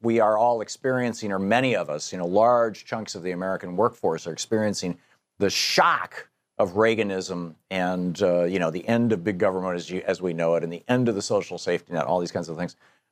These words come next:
Um, eh, the, <laughs> you know, the, the, the Republicans a year before, la-, a couple of years back, ending long-term unemployment, uh, benefits, for example, beyond, uh, you know, one year, things like that. So then,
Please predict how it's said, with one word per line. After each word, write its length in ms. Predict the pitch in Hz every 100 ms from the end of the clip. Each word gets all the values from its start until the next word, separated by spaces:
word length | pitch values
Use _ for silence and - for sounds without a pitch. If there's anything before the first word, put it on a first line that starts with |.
| _
Um, 400 | 85 87 87 87 -
eh, 160 | 95
the, 240 | 85 95 - - - _ -
<laughs> 0 |
you 420 | 147 131 - 117
know, 120 | 107
the, 240 | 90 95 92
the, 380 | 98 110 104 104
the 120 | 104
Republicans 680 | 98 135 123 110 101 90
a 160 | 98 92
year 140 | 92
before, 320 | 95 95 110 104
la-, 140 | 101
a 220 | 92 _
couple 160 | - 98
of 40 |
years 160 | 95 98
back, 300 | - 101 95 _ _ _ -
ending 380 | 131 131 117 110
long-term 500 | 107 107 104 107 98
unemployment, 580 | 98 95 98 104 101 - -
uh, 160 | 90
benefits, 420 | 87 101 95 98 -
for 140 | 98
example, 380 | 87 95 90 92
beyond, 340 | 92 95 90
uh, 60 | 87 - -
you 60 | 101
know, 100 | 87
one 200 | 87 90
year, 260 | 90 87 -
things 160 | 113 90
like 140 | 90
that. 240 | 101 95 - _ _ _ _
So 160 | - 127
then, 400 | 127 175 160